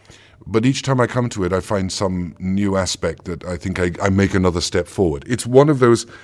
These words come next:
masterpieces that's, that's just got so much content to it that I don't think any single person or single company can ever fully encompass it. But the challenge is always exciting,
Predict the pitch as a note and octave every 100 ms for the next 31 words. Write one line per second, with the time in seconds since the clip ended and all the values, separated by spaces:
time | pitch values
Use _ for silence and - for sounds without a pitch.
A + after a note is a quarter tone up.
0 | - - B2+ C#3 - A#2 G#2 F2+ F#2+ D#2+
1 | G#2+ G2+ - - - G#2 G2 - F2 G#2+
2 | - - - - C3 A#2+ A2 - A2+ G2+
3 | F2 D2 E2+ D#2+ - E2+ - - F#2+ G#2+
4 | G#2 G#2+ G#2 G2+ - A2+ G2 E2+ G2+ F2+
5 | F2 E2+ - G#2 E2+ - F#2 F2 E2 -
6 | - - G#2 G#2 E2 - G#2 D#2+ D#2 -
7 | F2 - - C#2 - - - - E2 F2+
8 | - A#2 F#2+ E2 F2 F#2 F2 D#2+ D#2 F#2+
9 | E2+ D2+